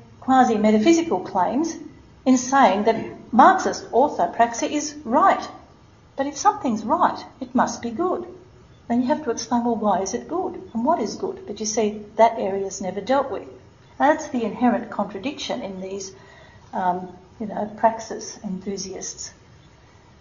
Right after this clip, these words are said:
Now, Benedict contends that the Marxist-based Christology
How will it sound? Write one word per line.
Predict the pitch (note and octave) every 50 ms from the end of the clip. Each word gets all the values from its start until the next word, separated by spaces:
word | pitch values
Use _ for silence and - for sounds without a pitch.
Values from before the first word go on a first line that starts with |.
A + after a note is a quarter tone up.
| _ _ _ _ _ -
Now, | C4 A3 G#3+ G#3+ G#3+
Benedict | - D4+ E4+ F#4 C#4 G#3+ - - -
contends | - G3+ F#3 - - G3+ F#3 F#3 F#3+ - -
that | G3+ - -
the | G3
Marxist-based | F#3+ G3+ A3+ B3+ C#4+ - - - G3+ - - - G3 F3+ F3+ F3+ - -
Christology | - - G3+ - - - - F#3 F#3+ G3 F#3+ - - - B3+ C#4 - -